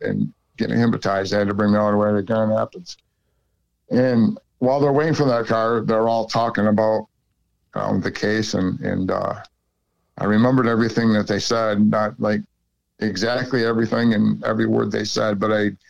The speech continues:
I remember them talking about, um, that was the, you know, this is when I, you know, they said it was the fifth body that they found, and it was gonna be called specimen number five, and it was written wrong. It said species number five on the paper, and he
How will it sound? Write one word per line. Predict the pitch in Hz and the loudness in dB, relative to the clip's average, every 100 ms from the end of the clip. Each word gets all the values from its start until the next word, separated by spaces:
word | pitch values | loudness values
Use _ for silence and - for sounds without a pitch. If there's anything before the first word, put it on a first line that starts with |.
| _ _ _ _ _ - | _ _ _ _ _ -2
I | |
remember | 117 123 117 113 113 | 0 2 2 4 2
them | 113 113 | 2 2
talking | 104 113 110 110 | 2 0 0 0
about, | 107 107 107 104 | 2 2 0 0
um, | 104 101 95 90 _ - | 0 0 -2 -8 _ -6
that | 110 | -2
was | 104 92 | -2 -2
the, | 101 | 0
you | |
know, | 101 101 | 2 2
this | 101 104 | 0 0
is | 107 | 2
when | 104 104 | 2 2
I, | |
you | 98 | 0
know, | 101 101 | 0 -2
they | 98 | -2
said | 101 107 | -2 -2
it | 107 | 0
was | 101 92 | -2 -4
the | |
fifth | 98 107 104 | -4 -4 -4
body | 107 107 104 98 | -2 0 0 -2
that | 101 | -2
they | 98 | -6
found, | 104 110 101 98 98 - _ _ _ - | -6 -4 -2 -2 -2 -6 _ _ _ -4
and | 101 | -2
it | |
was | 95 101 92 - 98 | 0 0 -4 -6 0
gonna | 104 | 2
be | 101 | 2
called | 101 104 101 | 0 -2 -2
specimen | - 104 95 107 101 | -4 -6 -4 0 2
number | 101 101 95 | 2 2 0
five, | 127 120 117 110 | -2 0 0 2
and | 104 | 2
it | |
was | 104 95 | 0 -2
written | 95 110 107 104 | 0 -2 2 2
wrong. | 104 107 107 | 2 2 0
It | 101 | -2
said | - 101 - _ _ _ | -4 -4 -6 _ _ _
species | - - 127 123 117 110 | -12 -4 0 0 2 4
number | 104 104 101 | 4 4 0
five | 101 107 107 104 | 0 0 2 0
on | 104 | 0
the | 101 | 0
paper, | 123 127 123 107 104 | 0 -2 0 0 2
and | 110 | 2
he | 107 | 2